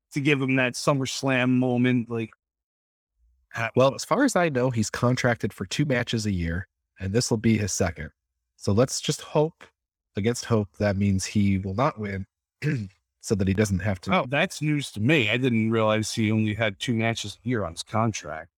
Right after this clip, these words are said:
Speaker 2: That's what I think the so-, the situation is. And he had a match at Royal Rumble. Now, I don't know, in twenty twenty, he may not have had,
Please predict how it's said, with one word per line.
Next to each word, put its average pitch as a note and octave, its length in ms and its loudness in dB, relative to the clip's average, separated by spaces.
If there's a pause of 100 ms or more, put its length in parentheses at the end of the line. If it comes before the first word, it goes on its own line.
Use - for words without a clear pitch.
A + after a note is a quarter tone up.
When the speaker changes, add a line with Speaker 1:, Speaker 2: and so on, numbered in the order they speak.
(500)
Speaker 2:
That's D3+ 200 0
what F3 80 4
I D#3+ 80 4
think D#3+ 220 -4
the B2+ 100 0
so-, A2+ 260 0
the A#2 100 0
situation G#2 600 0
is. G2 120 0
And G2 100 0
he A#2 140 2
had A2+ 160 4
a G#2+ 80 0
match G#2+ 320 0
at G2 180 0
Royal G#2+ 260 4
Rumble. G2 420 0 (100)
Now, A2+ 160 0
I A#2 60 4
don't C#3+ 160 4
know, A#2+ 300 2
in A#2+ 120 -4
twenty B2+ 280 -2
twenty, A#2+ 300 -2
he G#2 120 -4
may A2+ 160 0
not A2 160 0
have G#2 120 0
had, A2 200 -2